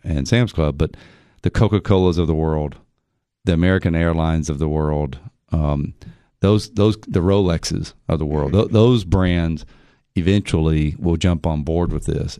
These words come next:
and that will make it even more, um, miraculous and more rewarding. And of course, we have to, uh, we have to evolve.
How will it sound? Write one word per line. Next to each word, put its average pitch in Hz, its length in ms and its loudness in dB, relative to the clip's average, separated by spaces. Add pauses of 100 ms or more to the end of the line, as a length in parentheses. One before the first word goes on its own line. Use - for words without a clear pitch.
and 82 160 0
that 90 140 0
will 92 100 -2
make 85 220 -2
it 82 60 -2
even 80 200 0
more, 85 480 0 (500)
um, 78 540 -4
miraculous 82 720 0
and 76 100 -2
more 82 160 0
rewarding. 76 680 -6 (500)
And 87 240 -2
of 87 140 -2
course, 98 240 0
we 101 100 2
have 101 220 0
to, 98 260 -4 (640)
uh, 85 260 0
we 87 120 -2
have 90 120 -2
to 104 60 0
evolve. 95 520 -2